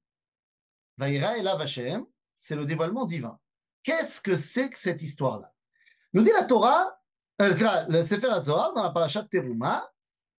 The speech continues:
et c'est quelque chose que vous connaissez très bien, donc je vous ai juste amené la source d'où ça vient, parce que vous connaissez cette source par cœur, mais voilà d'où ça vient.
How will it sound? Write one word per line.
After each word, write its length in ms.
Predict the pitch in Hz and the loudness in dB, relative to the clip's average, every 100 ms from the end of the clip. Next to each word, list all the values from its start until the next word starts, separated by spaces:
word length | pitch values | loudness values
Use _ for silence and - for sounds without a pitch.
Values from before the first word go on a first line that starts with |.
| _ _ _ _ _ _ _ _ _ _ - | _ _ _ _ _ _ _ _ _ _ -8
et 100 | 139 | -4
c'est 160 | 185 | -4
quelque 180 | 180 147 | -4 -4
chose 180 | 180 180 | -4 -4
que 60 | |
vous 140 | 156 123 | -4 -6
connaissez 340 | 143 135 131 | -4 -4 -6
très 140 | 139 170 | -8 -6
bien, 180 | 226 | -4
donc 120 | 180 139 | -6 -8
je 100 | 127 | -8
vous 120 | 123 | -8
ai 60 | |
juste 160 | 147 160 | -8 -4
amené 200 | 156 160 | -4 -2
la 100 | 147 | -4
source 220 | 139 151 | -4 -6
d'où 100 | 127 | -6
ça 160 | 156 160 | -4 -2
vient, 240 | 180 165 | -2 -4
parce 320 | - _ _ - | -6 _ _ -8
que 60 | |
vous 80 | 135 | -6
connaissez 340 | 135 147 143 | -4 -4 -4
cette 200 | 165 156 | -6 -6
source 200 | 143 160 | -6 -6
par 140 | - 156 | -6 -4
cœur, 220 | 190 175 | -4 -2
mais 160 | 143 135 | -2 -2
voilà 180 | 147 | -2
d'où 100 | 143 | -6
ça 160 | 131 127 | -8 -10
vient. 320 | 113 196 370 | -6 -6 -6